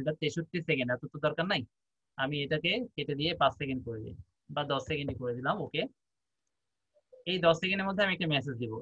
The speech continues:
এবার আমি এটার উপরে নিয়ে আসলাম। তারপর এটাকে আমি আমার ইচ্ছা মতো size করে নিব। ঠিক আছে? যেই রকম লাগে, যেই রকম খুশি আমি সেই রকম size করে নিব। যত বড়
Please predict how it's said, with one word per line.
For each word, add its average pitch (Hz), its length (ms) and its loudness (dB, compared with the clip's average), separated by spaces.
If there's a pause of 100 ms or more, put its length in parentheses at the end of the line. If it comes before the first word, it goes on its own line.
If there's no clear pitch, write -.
এবার 165 200 8
আমি 160 120 6
এটার 160 180 4
উপরে 160 180 2
নিয়ে 160 160 6
আসলাম। 185 200 2 (1160)
তারপর 220 240 10
এটাকে 214 220 4
আমি 208 140 6
আমার 185 180 6
ইচ্ছা 190 300 2
মতো 175 120 0 (100)
size 143 260 6
করে 123 180 2
নিব। 110 160 -6
ঠিক 247 140 0
আছে? 262 100 -2 (100)
যেই 233 220 6
রকম 180 180 2 (100)
লাগে, 113 180 0 (100)
যেই 165 180 4
রকম 185 240 -2
খুশি 180 200 -2
আমি 190 140 0
সেই 180 140 0
রকম 180 200 -2
size 165 140 4 (100)
করে 170 160 2
নিব। 175 120 -2 (120)
যত 156 140 2 (100)
বড় 165 120 6